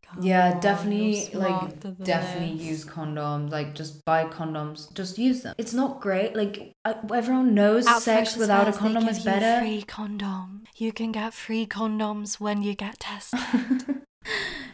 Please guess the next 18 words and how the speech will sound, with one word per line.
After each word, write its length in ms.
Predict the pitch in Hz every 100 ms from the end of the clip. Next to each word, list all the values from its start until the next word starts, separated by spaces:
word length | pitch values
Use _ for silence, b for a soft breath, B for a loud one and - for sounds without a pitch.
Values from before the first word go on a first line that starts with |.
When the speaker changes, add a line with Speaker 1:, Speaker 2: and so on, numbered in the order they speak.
| _
Speaker 2:
Everyone 360 | 208 214 226 233
knows 140 | 226
sex 320 | 214 220 190 196
without 300 | 214 - 196
condoms 400 | 190 185 185 180
is 100 | 180
better, 340 | 170 170 175 170
but, 80 | 156
like, 260 | 156 165 170
who 100 | 180
the 100 | 180
fuck 300 | - 175 175
cares? 300 | 170 180 180
Just 280 | - 175 165
use 200 | 165 -
the 80 |
condom. 500 | 143 147 147 147 156
Like, 200 | 160 143